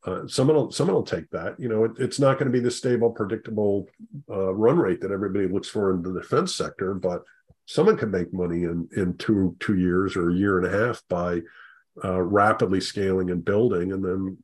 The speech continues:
you know, saying, "Thank you very much." I mean, again, it's, it's not a good analogy. I, I don't wanna equate concrete and asphalt and rebar to building a complex weapon system, but look at how fast, uh,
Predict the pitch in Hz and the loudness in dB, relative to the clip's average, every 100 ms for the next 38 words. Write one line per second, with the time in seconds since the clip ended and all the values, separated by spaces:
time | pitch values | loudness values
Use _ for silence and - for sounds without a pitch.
0 | - - 110 95 87 - 101 92 - 95 | -18 -8 -2 -2 -2 -2 0 0 0 -2
1 | - 85 95 98 120 - - 104 101 101 | -2 -2 -2 0 -2 -4 -8 -6 -6 -8
2 | _ _ _ _ 113 - 120 113 127 92 | _ _ _ _ -12 -6 -2 2 2 2
3 | 92 - - 101 - 120 110 104 - 120 | 0 -4 -4 -2 2 4 4 2 2 4
4 | 123 113 113 110 101 113 104 101 - - | 4 4 4 4 4 0 -2 -4 -8 -20
5 | - - - - - 104 98 104 104 107 | -20 -20 -20 -20 -4 -2 0 -2 0 4
6 | 110 110 107 101 - - 107 - 113 101 | 6 6 6 2 -2 -6 -6 0 2 2
7 | - - 110 104 - 113 104 - 98 87 | -2 -2 0 0 -2 -2 -2 -4 -6 -4
8 | 101 104 - - 101 98 90 95 90 95 | -2 0 -2 0 2 2 2 -2 -2 2
9 | 110 95 92 87 92 - 104 98 95 92 | 2 2 0 2 0 -4 -4 0 0 -2
10 | - - - _ 113 107 107 98 - 92 | -8 -20 -20 _ 2 4 2 0 -6 -6
11 | 95 - 95 147 - 92 - 87 110 113 | -6 -4 0 0 0 -2 -4 -4 -2 0
12 | 143 139 135 127 131 131 127 - - 135 | 2 2 0 0 0 2 0 -4 -2 0
13 | 127 131 | 2 2